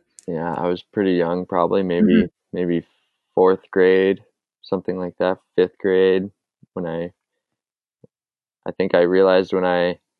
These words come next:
Speaker 1: started going to friends' houses for hockey tournaments and stuff like that, and all the parents would always be so grateful to have me over, and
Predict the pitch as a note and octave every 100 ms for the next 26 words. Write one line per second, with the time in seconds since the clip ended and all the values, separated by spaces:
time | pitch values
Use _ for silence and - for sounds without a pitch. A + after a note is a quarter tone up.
0 | _ _ _ _ - G2+ F2+ F#2+ E2 G2
1 | F#2+ F#2+ F2+ - F#2 F#2+ F#2 F2+ - F2+
2 | E2+ - F2+ F2+ F2+ - F#2 G2 F#2 F2+
3 | F2+ F2 E2 E2 E2+ E2 - F2+ - D#2+
4 | F2 E2+ E2+ E2 D#2+ - F2+ F2 - F2
5 | F2+ F2 E2 F#2 F2 E2+ E2 D#2+ F#2 D#2+
6 | F#2 F2 E2+ F2+ E2 F2+ E2+ F2 E2+ F2
7 | E2+ F2 E2 E2+ E2+ E2+ D#2+